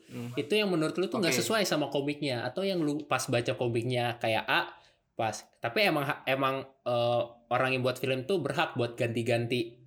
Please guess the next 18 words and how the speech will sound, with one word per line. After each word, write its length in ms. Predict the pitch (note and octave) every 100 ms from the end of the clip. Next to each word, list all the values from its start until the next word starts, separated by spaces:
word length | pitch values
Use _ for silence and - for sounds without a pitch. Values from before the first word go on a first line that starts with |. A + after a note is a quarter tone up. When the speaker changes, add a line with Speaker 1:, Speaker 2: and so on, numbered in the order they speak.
| - _
Speaker 2:
eh, 260 | - A#2+ A2+ A2
nggak 180 | A#2
se-, 160 | A2 -
nggak 160 | B2 B2
harus 140 | A#2+
Speaker 1:
Hmm. 80 | C#3
Speaker 2:
sesuai 180 | B2+ A#2
sama 180 | A#2+ A2
komik. 360 | B2+ D3 B2
Cuman 240 | - A#2+ B2+
kan 240 | G3 -
gantinya 480 | C3+ C3+ B2 C3 G3
jangan 300 | D#3 B2+ B2+
Speaker 1:
Hmm. 60 | B2+
Speaker 2:
sefrontal 680 | C#3 - D3 C3+ C3+ C3
itu 460 | C#3 E3+ F3 D#3 C3+
gitu 160 | B2+ A#2+
loh. 220 | G#2+ G#2